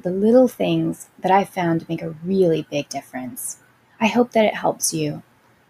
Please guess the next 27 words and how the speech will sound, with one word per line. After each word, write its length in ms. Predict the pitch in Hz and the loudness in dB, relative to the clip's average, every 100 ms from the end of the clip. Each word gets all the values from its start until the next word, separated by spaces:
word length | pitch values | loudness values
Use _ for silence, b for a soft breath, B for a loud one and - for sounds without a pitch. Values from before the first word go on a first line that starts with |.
| _ _ _ _ _ _ _ _ _ _ _ _ _ _ b b _ | _ _ _ _ _ _ _ _ _ _ _ _ _ _ b b _
Here 260 | - 208 220 | -12 -8 -6
are 40 | |
your 200 | 220 165 | -4 -6
morning 560 | 165 165 170 185 208 214 | -8 -10 -6 -6 -6 -8
habits 640 | 185 175 214 240 - - - | -4 -4 -2 -6 -8 -14 -12
if 160 | 165 | -12
you're 120 | 139 | -8
not 300 | 139 147 165 | -6 0 0
a 60 | 151 | 0
morning 360 | 151 151 139 139 | -2 -2 -4 -4
person. 600 | - - - 147 139 - _ _ b b b b b b b b _ | -4 -4 -4 -6 -6 -12 _ _ b b b b b b b b _
I 140 | 208 226 | 0 2
am 240 | 240 214 | 4 4
not 320 | 208 240 269 | 4 6 6
a 60 | 233 | 4
morning 400 | 190 170 160 160 | 2 2 0 -4
person, 580 | 170 151 - 147 135 139 - | -6 -6 -6 -8 -6 -8 -6
and 140 | 180 | -6
it 120 | 190 | -4
takes 460 | - 226 254 262 - | -6 -2 -2 -2 -10
some 260 | - 226 - | -6 -6 -4
extra 500 | 196 220 - - 220 - | -6 -4 -6 -6 -4 -2
effort 540 | 180 - 139 120 - | -4 -4 -8 -8 -10
to 180 | - 175 | -10 -8
make 260 | 160 151 | -10 -10
me 140 | - 143 | -10 -10
one. 400 | 135 127 - | -10 -14 -16